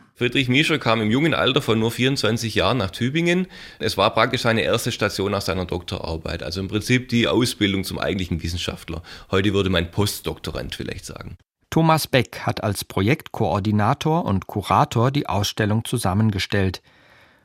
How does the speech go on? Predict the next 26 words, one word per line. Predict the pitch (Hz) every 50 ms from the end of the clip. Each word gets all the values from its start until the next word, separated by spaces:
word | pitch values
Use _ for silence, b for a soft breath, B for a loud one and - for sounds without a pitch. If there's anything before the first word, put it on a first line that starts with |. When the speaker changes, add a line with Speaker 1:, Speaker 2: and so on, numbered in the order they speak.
| b b
Speaker 2:
Dazu | - 107 101 - - 175 196
hat | 160 156 147 -
er | 92 95
viele | - - - 170 175 175 165
Informationen | - 127 113 101 - - 92 90 87 87 - - - 113 113 123 127 123 123 120 120
über | - 113 98 101
den | 92 98 78 73
Entdecker | 92 87 - - 110 110 - - 113 107
der | 113 113
D | 110 113 110 95 92
N | 92 101 -
A | - 92 95 95
gesammelt. | 92 101 98 98 - 101 101 110 110 104 101 92 - - B B B B B B B
Friedrich | B - - - - - 101 92 - -
Miescher | 107 117 139 165 - - 170 151
stammte | 131 - - - 87 104 160 180 - - -
aus | - 98 101 -
einer | - 107 104 92 - -
anerkannten | - 113 139 147 139 - - 117 110 117 - - 143 135 113
Basler | 113 98 92 95 95 98 104 104 104 101
Medizinerfamilie. | 104 110 107 120 120 - - - - 131 131 139 139 120 104 - - 107 101 101 101 101 95 95 98 95 90 90 b b b b b b b b b b b
Er | - 95
studierte | - - - 104 95 127 151 156 - 123
Medizin | 110 104 95 98 - - - 117 110 104
in | 82 92 87 85
Göttingen | - 120 127 - - 127 127 123 123 120